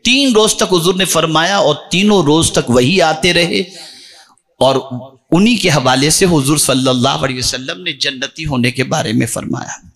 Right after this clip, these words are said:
हज़रत अब्दुल्ला इब्न उमर देख रहे थे बराबर कि यही बंदा आखिर में आता है और पहले चला जाता है, इसी के बारे में हुजूर फरमा रहे हैं। तो तीसरे दिन जब वो जाने लगे तो हज़रत अब्दुल्ला इब्न उमर रदी अल्लाह तआला अन्हुमा ने अर्ज़ किया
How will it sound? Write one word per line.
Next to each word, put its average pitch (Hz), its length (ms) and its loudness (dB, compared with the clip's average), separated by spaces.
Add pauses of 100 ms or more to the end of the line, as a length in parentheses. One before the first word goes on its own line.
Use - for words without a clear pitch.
(460)
हज़रत 262 400 0
अब्दुल्ला 165 420 -2
इब्न 135 240 -2
उमर 131 460 -2 (1040)
देख 131 320 -4
रहे 160 180 0
थे 165 140 -2
बराबर 147 400 -2
कि 139 160 -4
यही 131 260 0
बंदा 165 300 0
आखिर 165 300 -2
में 170 120 0
आता 151 280 -2
है 143 180 -8 (960)
और 123 80 -2 (120)
पहले 131 260 0
चला 139 280 2
जाता 127 280 -2
है, 147 80 2
इसी 240 240 0
के 226 160 -2
बारे 165 260 0
में 170 120 0
हुजूर 127 240 0
फरमा 120 360 0
रहे 143 160 -4
हैं। 135 120 -8 (480)
तो 151 80 2
तीसरे 226 420 0
दिन 226 180 0
जब 208 160 0
वो 202 140 2
जाने 151 340 0
लगे 175 240 -2
तो 175 120 -4
हज़रत 156 300 -4
अब्दुल्ला 143 380 -2
इब्न 143 240 -2
उमर 131 300 0
रदी 139 240 -2
अल्लाह 127 360 0
तआला 117 380 -2
अन्हुमा 131 300 -2
ने 151 120 -2
अर्ज़ 120 240 0
किया 151 260 0